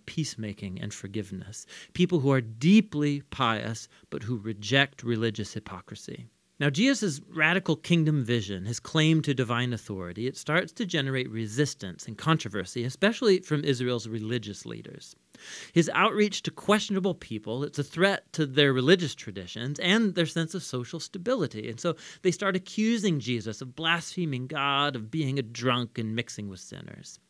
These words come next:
And so this section culminates in a new revelation of Jesus' mission to his disciples. He says that,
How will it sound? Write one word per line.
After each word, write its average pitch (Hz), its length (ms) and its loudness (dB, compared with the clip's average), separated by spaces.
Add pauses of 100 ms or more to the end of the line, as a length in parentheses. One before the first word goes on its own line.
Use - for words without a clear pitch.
And 147 100 -2
so 180 140 6
this 247 160 4
section 190 440 2
culminates 139 760 2
in 139 120 0
a 135 60 2
new 160 340 4
revelation 135 600 0
of 113 140 -8
Jesus' 107 440 -8
mission 190 440 -2
to 107 100 -8
his 104 160 -8
disciples. - 720 -14 (460)
He 175 100 0
says 240 360 4
that, 190 200 -2